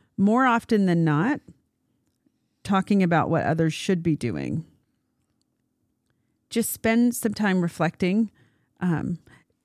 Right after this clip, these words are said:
in, in his account, he's not, he's not saying, "Yeah, I just, I started praying every day," or "I started," he wasn't doing that. I would recommend, how am I walking with the Lord intentionally?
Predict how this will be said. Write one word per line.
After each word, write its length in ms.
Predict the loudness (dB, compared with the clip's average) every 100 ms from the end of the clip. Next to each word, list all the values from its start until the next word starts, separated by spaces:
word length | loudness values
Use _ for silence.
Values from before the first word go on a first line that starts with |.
| -12 -2
in, 220 | 2 2
in 260 | 4 2 4
his 440 | 4 4 2 -2 -4
account, 500 | -2 0 2 0 -4
he's 300 | 0 0 0
not, 220 | 0 -2 -4 -10
he's 280 | -2 0 2
not 200 | 0 0
saying, 300 | 0 2 2
"Yeah, 160 | 0 0
I 60 |
just, 280 | -2 -4 -6 -4
I 120 | -2
started 340 | -2 -2 -2 -2
praying 320 | 0 2 0
every 220 | -2 -4
day," 260 | -4 -2 -2
or 60 |
"I 40 | -4
started," 380 | -4 -6 -6 -10 _ _ _
he 120 | -2
wasn't 340 | 0 0 0 0
doing 220 | 0 0
that. 160 | -2 0
I 160 | -2
would 180 | 0 -2
recommend, 680 | -2 0 -2 0 -2 -4 -8 _ _
how 320 | -8 -2 0 2
am 100 | 2
I 100 | 0
walking 680 | 0 -2 -2 -2 0 -2 -6
with 180 | -6 -2
the 100 | -2
Lord 240 | 0 0
intentionally? 960 | 0 0 -2 -2 -2 -2 -2 0 -2